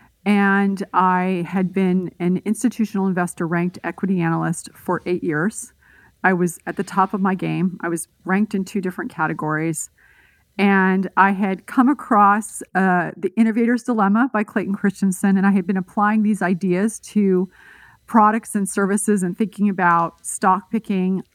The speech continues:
but I had this aha that this was also about me as an individual, that I could disrupt myself. And without that decision to walk away from Wall Street, uh, to move on to an entrepreneurial path,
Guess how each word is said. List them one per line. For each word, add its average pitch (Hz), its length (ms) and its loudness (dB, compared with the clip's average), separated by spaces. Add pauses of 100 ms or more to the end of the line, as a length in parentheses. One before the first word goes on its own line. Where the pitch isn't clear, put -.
(260)
but 196 160 2
I 190 80 0
had 202 260 0
this 208 320 -2 (100)
aha 180 680 2
that 170 400 -2 (400)
this 196 240 -4
was 190 220 -6
also 175 400 -4
about 165 280 -4
me 170 140 -2
as 165 120 -4
an 170 100 -8
individual, 165 580 -6
that 165 180 -8
I 165 120 -2
could 160 180 -16
disrupt 165 500 -10
myself. 165 640 -8 (600)
And 202 160 4
without 208 460 2
that 202 160 -4
decision 185 560 -4
to 202 260 -2
walk 190 500 0
away 180 500 -2
from 175 300 -2
Wall 165 240 -4
Street, 165 540 -8 (100)
uh, - 40 -10 (160)
to 190 500 0 (320)
move 226 280 2
on 185 260 -2
to - 120 -8
an 180 80 -2
entrepreneurial 170 760 -2
path, 165 480 0